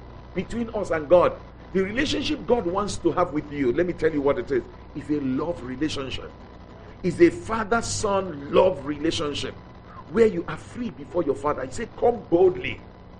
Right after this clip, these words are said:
Come boldly. Come boldly." Not come with timidity. Come boldly. Make your request known unto God. How many times is God gonna say it? Is that when I hear what you have to say?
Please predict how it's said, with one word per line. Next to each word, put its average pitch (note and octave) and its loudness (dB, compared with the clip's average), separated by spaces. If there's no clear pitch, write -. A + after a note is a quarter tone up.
Come B3+ 6
boldly. A3 10
Come C#4+ 2
boldly." E3+ 12
Not C4 6
come A#3+ 4
with F3 -4
timidity. F#3 -2
Come C#4+ 4
boldly. G3 12
Make B3+ 4
your A#3 8
request G#3+ 6
known A3+ 8
unto A3+ 2
God. F3 6
How C#4+ 2
many D4+ 0
times C4+ 2
is F#3+ -4
God B3+ 10
gonna G#3 8
say A#3 8
it? C#3 0
Is B3+ 0
that D4+ 8
when D4 8
I A#3 6
hear B3 10
what B3 10
you A3 8
have A3+ 6
to G#3+ 2
say? G#3 10